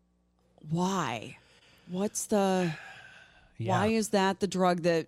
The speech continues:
Speaker 1: not that people are turning to more, but why, why is it being trafficked more than other things?
Speaker 2: Yeah, and that probably has a lot to do with the fact that it's also fairly easy to conceal,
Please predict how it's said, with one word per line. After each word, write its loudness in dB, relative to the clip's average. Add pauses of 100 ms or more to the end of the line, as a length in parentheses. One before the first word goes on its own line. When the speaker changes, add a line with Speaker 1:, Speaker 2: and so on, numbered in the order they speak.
(160)
Speaker 1:
not -2
that 0
people -2
are 2
turning 2
to 0
more, 4
but -2
why, 4 (300)
why 4
is 0
it 0
being 0
trafficked -2
more 4
than 2
other 0
things? -4 (1200)
Speaker 2:
Yeah, 0
and 0
that 0
probably 0
has 2
a 0
lot 0
to -4
do 2
with 2
the -2
fact 0
that 0
it's -4
also 0
fairly 0
easy 4
to 0
conceal, 0